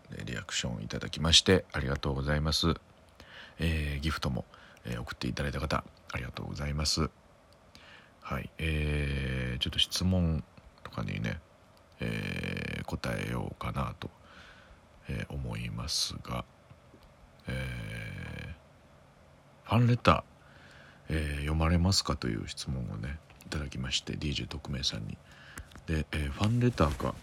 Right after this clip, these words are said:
えー、ディーエム、Twitterの、かメッセージとかね、えー、どれだったら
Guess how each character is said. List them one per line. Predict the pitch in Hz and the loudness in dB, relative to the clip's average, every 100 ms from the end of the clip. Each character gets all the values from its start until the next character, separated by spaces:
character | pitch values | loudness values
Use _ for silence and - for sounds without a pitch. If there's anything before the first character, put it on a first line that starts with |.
| - - - 87 | -14 -16 -4 0
え | 82 80 76 71 | 2 4 2 2
ー、 | |
デ | 87 | 4
ィ | 87 90 | 6 6
ー | 80 | 4
エ | |
ム、 | 80 - - - - | 2 -2 -10 -14 -2
Twitter | - - 80 76 | -2 0 2 2
の、 | 71 - - - - - - - - - - - | 0 -4 -10 -14 -14 -14 -10 -10 -10 -12 -14 -12
か | - 73 | -4 -2
メ | 78 | 0
ッ | |
セ | - 73 | 0 -2
ー | |
ジ | - | -2
と | - | -2
か | 73 | 0
ね、 | 82 90 - - - - - 71 | 2 0 -2 -12 -14 -14 -6 0
え | |
ー、 | 85 71 76 | 2 2 0
ど | 76 117 | 4 6
れ | |
だ | 123 | 6
っ | 117 | 4
た | - 90 | 8 8
ら | 85 | 8